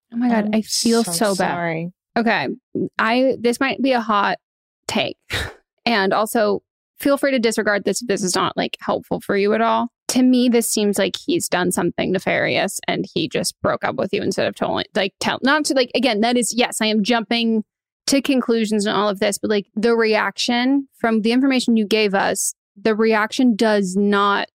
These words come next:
Speaker 1: warrant the action. Like, the, the action does not warrant this reaction.
Speaker 2: Mm-hmm.
Speaker 1: And this is, seems so wild and definitive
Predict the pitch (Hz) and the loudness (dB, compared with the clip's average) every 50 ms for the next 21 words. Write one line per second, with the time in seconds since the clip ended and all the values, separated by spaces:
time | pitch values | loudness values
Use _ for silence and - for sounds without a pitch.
0 | _ - 202 196 208 214 208 214 220 220 226 226 - 214 196 196 190 175 190 226 | _ -4 -2 0 2 2 2 2 2 2 0 0 0 0 0 0 0 0 -2 -4
1 | - - - 302 294 - 269 240 - - 254 226 220 220 269 247 233 262 277 - | -6 -4 -2 -2 0 2 0 0 0 0 -2 -2 0 0 0 2 2 0 0 0
2 | - 285 247 233 233 226 208 - 214 220 214 214 208 214 220 - - 214 202 214 | 0 2 2 2 2 2 0 0 0 0 0 0 0 0 -2 -2 0 0 0 0
3 | - - 233 - - 311 320 330 339 359 185 190 185 170 165 175 185 - _ _ | 0 -2 -4 -6 -4 -2 0 2 2 0 0 0 -2 -2 -2 -2 -4 -6 _ _
4 | _ - - 247 247 233 226 220 214 214 208 208 - - - _ _ _ _ - | _ -2 0 2 2 2 2 2 2 2 0 0 -2 -4 -8 _ _ _ _ -10
5 | 208 202 208 240 254 247 - 262 240 208 - - - 233 226 220 214 202 - - | -6 0 2 2 2 2 0 0 0 0 0 0 0 2 2 2 2 0 -2 -2
6 | - - 220 214 214 214 214 214 220 226 226 - _ _ _ _ _ - 202 202 | -2 0 0 2 2 4 4 4 2 2 0 -2 _ _ _ _ _ -2 -2 0
7 | 208 214 220 220 220 220 214 208 214 214 202 202 - - 220 214 214 208 196 214 | 2 2 2 2 2 2 2 2 0 0 0 -2 -2 -2 0 2 2 2 2 2
8 | 208 | 0